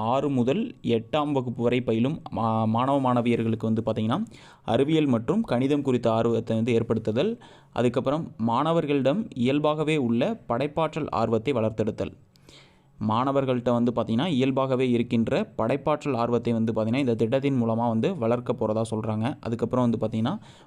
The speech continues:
புதுமைகளை காணும் மனப்பாங்கை வந்து வளர்க்கணும் அப்படின்னு சொல்லி சொல்றாங்க இந்த திட்டத்தின் மூலமா. அதுக்கப்புறம்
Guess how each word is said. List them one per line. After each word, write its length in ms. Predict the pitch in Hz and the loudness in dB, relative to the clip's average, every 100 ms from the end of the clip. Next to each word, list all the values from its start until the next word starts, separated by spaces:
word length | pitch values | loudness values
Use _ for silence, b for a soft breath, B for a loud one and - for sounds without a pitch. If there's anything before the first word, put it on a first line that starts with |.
| B | B
புதுமைகளை 460 | - 151 185 185 170 | 0 2 2 0 0
காணும் 380 | 151 131 123 120 | 0 0 2 2
மனப்பாங்கை 480 | 113 123 131 127 117 | 2 0 -2 0 2
வந்து 200 | 113 127 | 2 0
வளர்க்கணும் 480 | 117 110 110 113 110 | 0 0 0 0 0
அப்படின்னு 280 | 107 110 110 | 0 -2 -2
சொல்லி 140 | 107 | -4
சொல்றாங்க 300 | 110 107 110 | -4 -4 -4
இந்த 100 | 107 | -4
திட்டத்தின் 340 | 107 110 110 107 | -4 -4 -2 -2
மூலமா. 240 | 107 131 220 - B B B - | -2 -2 -4 -12 B B B -4
அதுக்கப்புறம் 520 | 113 120 123 117 | -2 0 0 -2